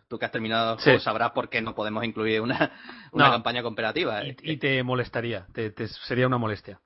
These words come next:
Speaker 1: Eh,
Speaker 2: Se
Speaker 1: sería
Speaker 2: jodería
Speaker 1: una
Speaker 2: la
Speaker 1: molestia
Speaker 2: historia. Sí, sí.
Speaker 1: brutal, o sea, es que yo lo tengo claro y lo defenderé a saco. No,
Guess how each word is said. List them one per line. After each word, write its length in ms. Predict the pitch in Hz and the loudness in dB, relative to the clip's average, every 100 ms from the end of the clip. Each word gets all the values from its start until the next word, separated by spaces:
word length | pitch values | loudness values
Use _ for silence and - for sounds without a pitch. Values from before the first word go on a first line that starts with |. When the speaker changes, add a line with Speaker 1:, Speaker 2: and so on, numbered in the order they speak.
| - | -6
Speaker 1:
Eh, 120 | 123 | -4
Speaker 2:
Se 80 | 107 | -2
Speaker 1:
sería 180 | 117 120 | 0 4
Speaker 2:
jodería 240 | 151 143 | 6 6
Speaker 1:
una 60 | 151 | 4
Speaker 2:
la 40 | 143 | 2
Speaker 1:
molestia 200 | 127 151 | 2 0
Speaker 2:
historia. 260 | 113 92 - _ | 0 -6 -14 _
Sí, 80 | - | -14
sí. 80 | 113 | -10
Speaker 1:
brutal, 380 | 110 110 117 92 | -8 -2 -2 -2
o 60 | |
sea, 260 | 101 113 101 | -2 -2 -2
es 80 | 104 | -4
que 100 | 127 | -6
yo 100 | 131 | -4
lo 120 | 127 | -2
tengo 200 | 123 113 | -2 -4
claro 220 | 107 101 | -4 -4
y 60 | 98 | -2
lo 120 | 101 | -4
defenderé 380 | 104 101 104 107 | -4 -4 0 0
a 80 | 107 | 0
saco. 340 | 104 - 104 | -2 -4 -10
No, 420 | 107 113 123 123 | -6 0 2 0